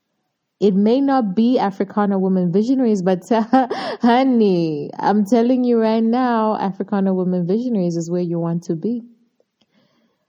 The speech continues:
But just find that place where you can just be. That's it for today.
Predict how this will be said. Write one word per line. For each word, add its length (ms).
But 360
just 300
find 500
that 540
place 640
where 540
you 220
can 320
just 600
be. 260
That's 300
it 160
for 120
today. 460